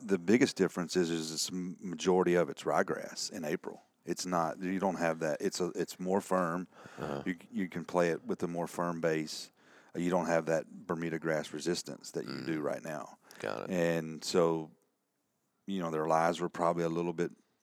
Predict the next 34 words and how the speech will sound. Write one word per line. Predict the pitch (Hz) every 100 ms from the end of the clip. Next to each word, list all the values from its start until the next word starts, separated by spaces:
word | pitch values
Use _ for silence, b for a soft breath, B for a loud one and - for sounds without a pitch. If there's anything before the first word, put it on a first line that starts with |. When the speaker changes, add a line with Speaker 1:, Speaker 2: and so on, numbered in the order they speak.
| 117
Speaker 1:
more | 90 82
predictable | 82 85 - 85 85
this | 85 -
time | 87 85
of | 82
year. | 82 85 87 _ b b b b -
Um, | 76 73 73 71 71 _ 82
little | 85 80
bit, | 80 - _ _ _ _ -
you | 80
know, | 76 73 69 _ _ _
probably | 82 82 85
could | 80
hit | 87 -
the |
ball | 80 85 87
a |
little | 87 82
bit | - -
with | 92 82
a |
little | 85 87 85
bit | 85
more | 92
spin. | 85 - 95 92 95 - _ b b b b b -
Uh, | 80 78 78
the | 82
ryegrass | 82 85 87 85
just | - 80
wasn't, | 82 85 80 90 - _ _ _ _
you | 85
know, | 82
it's | 80
just, | - 80